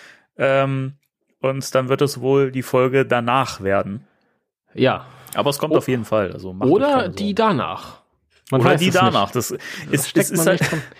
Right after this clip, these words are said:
Speaker 1: <laughs> es ist halt schwierig. Manchmal haut das mit der Planung hin und wenn das Themen sind, die intensivere Vorbereitungszeit benötigen, da wir ja beide ja auch, das kann man ja auch offen sagen, wir sind ja berufstätig, wir verdienen ja nicht mit Podcast unser Geld, obwohl's geil wäre.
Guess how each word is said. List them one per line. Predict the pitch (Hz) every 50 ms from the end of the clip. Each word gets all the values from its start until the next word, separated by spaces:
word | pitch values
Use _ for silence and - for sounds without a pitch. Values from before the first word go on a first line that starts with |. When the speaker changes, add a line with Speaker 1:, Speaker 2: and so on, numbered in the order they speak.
| - -
Speaker 1:
<laughs> | - - - - 123 -
es | 131 123 156
ist | 190 196 -
halt | 175 160 -
schwierig. | - - 156 160 147 127 110 -
Manchmal | - 127 143 143 - 160 156 151 151 147 - - -
haut | - 147 147 156
das | 151 147 - -
mit | 143 143
der | 139 135
Planung | - - 139 139 135 131 127 123
hin | 120 135 151 165 180 175 175
und | - - 143 139 139 139 139 - -
wenn | - 139 139 139
das | 135 - -
Themen | - 139 139 151 156 147
sind, | 143 147 143 143 147
die | 143 139 139 135 - - - -
intensivere | - 131 - 143 139 127 131 147 147 151 131 123
Vorbereitungszeit | - - 139 151 160 147 120 113 117 117 - 120 117 113 - - - - - 123 120 123 123 - - - - _
benötigen, | - 123 117 113 120 120 - 139 139 143 156 165 180 - - - - - - - _ -
da | - 113 113
wir | 127
ja | 120 107
beide | 110 110 113 123
ja | 120 110
auch, | 113 - -
das | - 92 -
kann | - 107
man | 101 101
ja | 104
auch | 90
offen | 95 95 101 98
sagen, | 95 98 110 117
wir | 110 104
sind | 98 98
ja | 95 92
berufstätig, | 92 - 95 98 107 123 - - - - _ _ _ _ - - 139 135 147 143 143 -
wir | 104 -
verdienen | - 104 101 104 104
ja | 107
nicht | 101 98 - -
mit | 98 - _ _
Podcast | - - 117 - - - 135 131 127 -
unser | 135 127 120 123 123
Geld, | 131 131 135
obwohl's | - - - 208 254 - -
geil | - 107 127 160 156 110
wäre. | 95 101 - - 160 190